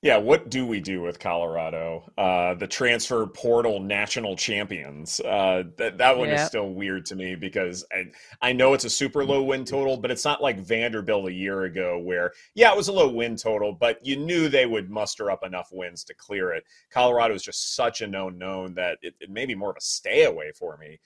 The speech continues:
Speaker 1: uh, more than anything else. Um, this isn't a win total per se, Joe, but this is perhaps one way to look at, you know, what to do with the lower tiered quarterbacks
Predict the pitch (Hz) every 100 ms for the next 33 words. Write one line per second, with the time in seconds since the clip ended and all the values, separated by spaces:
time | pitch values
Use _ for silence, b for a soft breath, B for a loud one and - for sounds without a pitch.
0 | b b 95 90 85 90 98 90 92 82
1 | 82 104 104 85 - B B B - 131
2 | - _ 151 220 277 202 220 - 143 123
3 | 110 135 156 151 139 131 123 113 - -
4 | 101 - - 113 117 123 139 _ 120 139
5 | 139 143 139 - 110 123 123 120 - b
6 | b 165 214 240 175 - _ 101 - 131
7 | 139 - 117 117 123 110 113 104 101 95
8 | - 107 98 92 90 - 101 107 - 98
9 | 95 90 _ _ _ _ _ _ - -
10 | 117 107 95 135 - 131 107 123 117 110
11 | 104 - b b - 107 127 139 117 127
12 | 113 - 117 110 101 95 -